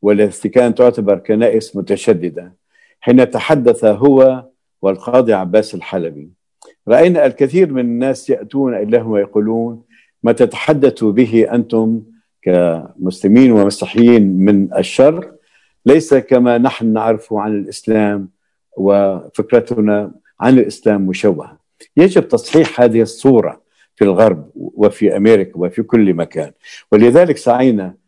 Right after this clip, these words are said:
كفريق وكمنتدى للتنمية والثقافة والحوار في ذلك، وكان لدينا عدة لقاءات وتركيز في معظم هذه اللقاءات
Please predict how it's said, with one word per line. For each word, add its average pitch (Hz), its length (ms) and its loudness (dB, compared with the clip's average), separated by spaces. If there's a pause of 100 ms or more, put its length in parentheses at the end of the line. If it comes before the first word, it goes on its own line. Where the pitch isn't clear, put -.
(360)
كفريق 127 680 2
وكمنتدى 123 720 2
للتنمية 107 420 0
والثقافة 92 600 -6
والحوار 101 680 -2
في 98 120 -2
ذلك، 107 400 0 (540)
وكان 131 360 2
لدينا 113 520 4
عدة 165 340 0 (580)
لقاءات 131 640 -2 (480)
وتركيز 101 1400 0 (340)
في - 100 -4
معظم 113 380 2 (160)
هذه 98 480 -2
اللقاءات 113 800 -2